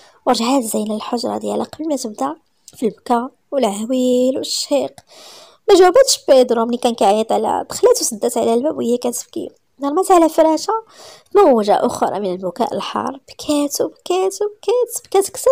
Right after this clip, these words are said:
ما بكات طول حياتها. عمرها ما كانت ديك البنت البكاية النكدية اللي كتبغي البكاء والنواح بسبب وبدون سبب، ولكن داكشي اللي وقع لها كثير كثير.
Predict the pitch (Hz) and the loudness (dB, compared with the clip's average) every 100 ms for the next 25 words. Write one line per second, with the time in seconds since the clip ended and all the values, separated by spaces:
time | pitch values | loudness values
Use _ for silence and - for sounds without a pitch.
0 | 415 311 - 294 - 349 - 240 240 - | 2 0 -2 -2 -2 -4 -4 -4 -4 -8
1 | - _ - - - - 466 508 539 539 | -12 _ -20 -20 -8 -2 2 4 4 4
2 | 440 294 269 269 247 247 233 _ 311 269 | 0 -2 -2 -2 0 -4 -10 _ 2 4
3 | 226 226 220 226 208 214 226 233 226 214 | 4 0 -4 -6 -4 -4 -2 -4 -6 -4
4 | 214 202 - - 214 196 190 196 _ _ | -6 -6 -6 -6 -6 -10 -10 -10 _ _
5 | - - - 262 240 226 202 214 226 - | -20 -12 -6 -2 -2 -4 -8 -8 -6 -4
6 | 214 247 254 262 262 - 247 262 302 302 | -4 -4 -6 -8 -6 -4 0 -2 0 -2
7 | 294 294 - 311 302 311 320 - - 466 | -2 -4 -6 -4 -2 -2 -6 -8 -4 2
8 | 427 415 | 2 0